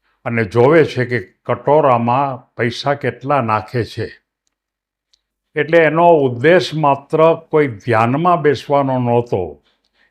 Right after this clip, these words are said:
એનો ઉદ્દેશ માત્ર આ પ્રકારનો ઢોંગ કરી અને માણસો કેટલા પૈસા નાખે છે એ પ્રકારની ઢોંગી પ્રવૃત્તિ હતી.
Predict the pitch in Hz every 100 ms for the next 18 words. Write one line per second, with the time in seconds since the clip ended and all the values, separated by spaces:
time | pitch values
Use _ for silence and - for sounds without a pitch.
0 | - 135 156 180 143 127 147 139 117 117
1 | 120 127 - 147 151 147 - 127 139 156
2 | 151 131 - 127 120 123 123 92 90 117
3 | 135 151 151 147 - 131 147 180 180 180
4 | - - _ - 135 127 113 110 131 -
5 | - 143 - 135 127 - 151 - 139 131
6 | - 139 127 110 110 113 - 151 147 143
7 | 156 160 160 _ _ _ _ 160 165 165
8 | 139 123 135 127 127 139 151 107 - 117
9 | 127 160 180 160 143 139 135 135 110 101
10 | - 85